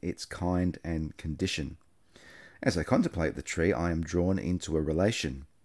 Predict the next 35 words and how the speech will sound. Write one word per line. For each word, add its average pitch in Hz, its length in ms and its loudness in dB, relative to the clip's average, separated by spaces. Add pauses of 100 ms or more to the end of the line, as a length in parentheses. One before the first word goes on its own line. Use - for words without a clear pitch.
(460)
and 92 160 4
the 87 60 2
tree 110 420 6
ceases 85 520 0
to 85 120 -2
be 80 340 2
an 78 260 -4
it. - 420 -6 (640)
The - 100 -10
power 90 320 2
of 82 160 0
exclusiveness 80 840 -2
has 78 180 -4
seized 85 460 -2
me." 67 160 -8 (1900)
Does 104 180 6
the 110 80 4
tree 104 380 8 (140)
then 76 280 0
have 85 180 0
consciousness 110 540 -2
similar 73 300 -2
to - 280 -2
our 69 140 -2
own? 98 240 -4 (640)
I - 80 0
have 82 160 0
no 76 100 0
experience 110 520 2
of 78 80 -6
that, 67 240 -4 (300)
but - 160 2
thinking 151 500 4
that - 160 4
you 87 280 2